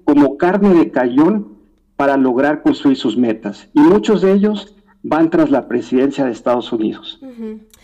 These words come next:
Speaker 2: Eh, ¿y de qué manera se están organizando ahora a-, allá en Estados Unidos, Isra, para esta e-, época difícil que viene? Porque, bueno, si no es Trump, es DeSantis, que tiene una política similar. ¿Y, y qué es lo que ustedes ven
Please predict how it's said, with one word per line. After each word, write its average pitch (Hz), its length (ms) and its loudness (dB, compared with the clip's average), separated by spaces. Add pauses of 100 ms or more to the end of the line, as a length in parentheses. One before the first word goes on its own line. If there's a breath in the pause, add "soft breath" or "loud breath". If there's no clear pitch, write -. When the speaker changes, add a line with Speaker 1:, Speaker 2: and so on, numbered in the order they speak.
(500 soft breath)
Speaker 2:
Eh, 269 260 -4
¿y 294 160 -4
de 277 120 -6
qué 311 100 -6
manera 339 260 -4
se 330 120 -6
están 269 200 -12
organizando 226 680 -8
ahora 214 420 -8
a-, 196 400 -12
allá 214 240 -6
en 247 100 -4
Estados 220 420 -10
Unidos, 190 500 -10
Isra, 196 500 -10
para 190 260 -8
esta 196 560 -10 (540)
e-, 240 240 -2
época 226 380 -6
difícil 254 360 -8
que 220 140 -6
viene? 269 260 -8
Porque, 214 280 -10
bueno, 220 200 -8
si 214 120 -12
no 220 100 -4
es 233 160 -10
Trump, 285 400 -4
es 214 160 -6
DeSantis, 226 500 -10
que 202 280 -8
tiene 208 240 -6
una 202 260 -8
política 208 560 -10
similar. 214 600 -6 (360 soft breath)
¿Y, 240 260 -12
y 277 140 -10
qué 285 140 -8
es 294 40 -6
lo 320 200 -4
que 233 200 -4
ustedes 247 400 -8
ven 226 480 -10